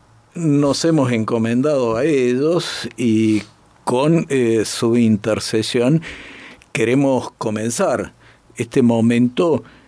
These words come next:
de oración y de reflexión que tiene lugar, eh,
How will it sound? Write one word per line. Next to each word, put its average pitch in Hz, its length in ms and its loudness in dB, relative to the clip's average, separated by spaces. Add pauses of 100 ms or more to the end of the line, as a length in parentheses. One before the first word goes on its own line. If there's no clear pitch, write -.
(160)
de 110 680 0 (880)
oración 107 800 0 (380)
y 110 120 0
de 101 120 0
reflexión 104 840 -2 (760)
que 269 120 0
tiene 254 260 2
lugar, 214 640 0
eh, 139 400 0